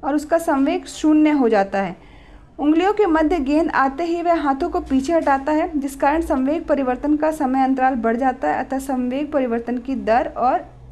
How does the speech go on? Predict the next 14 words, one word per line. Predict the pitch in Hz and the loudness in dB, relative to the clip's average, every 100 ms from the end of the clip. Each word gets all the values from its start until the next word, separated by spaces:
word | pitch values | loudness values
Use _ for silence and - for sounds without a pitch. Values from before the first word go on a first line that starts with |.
| - - | -14 -10
इस | 269 | -10
कार-, | - 254 240 - | 0 0 0 -2
दर | 247 233 277 | -6 -2 2
और | 302 302 | 2 0
इस | 285 285 | -2 -6
कारण | 269 262 277 | 0 0 0
हाथ | 269 240 262 | -2 -4 -4
पर | 277 | -4
लगा | 262 269 | -2 0
बल | 240 254 349 - | 0 0 -2 -6
कम | 262 277 | -2 0
हो | 294 277 | 0 -2
जाते | 285 285 302 | -2 -2 -2
हैं, | 339 | -2